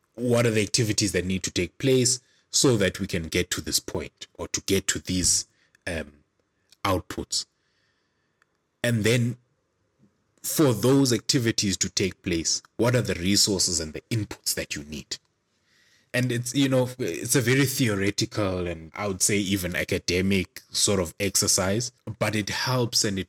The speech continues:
puts things into perspective. And when you investigate the model further, you can even go and, and, and identify that the model is based on assumptions.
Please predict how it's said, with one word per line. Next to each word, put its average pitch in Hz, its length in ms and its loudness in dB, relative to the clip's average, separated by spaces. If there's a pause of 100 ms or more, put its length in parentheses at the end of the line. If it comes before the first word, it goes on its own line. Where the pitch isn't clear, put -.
(120)
puts - 380 -2
things 101 360 -2
into 85 240 -8
perspective. - 680 -4 (1160)
And 98 360 -2
when 107 360 0
you 110 60 0
investigate 98 640 0
the 87 60 -4
model 87 280 -2
further, 101 380 0
you 82 160 -2
can 87 240 -6
even 92 340 -4 (600)
go 101 260 2
and, 87 180 -2 (180)
and, 85 280 -8
and 82 400 -10 (220)
identify 101 640 0
that 98 160 -4
the 98 80 0
model 117 260 0
is 90 140 0
based - 260 -6
on 80 100 -6
assumptions. - 640 -6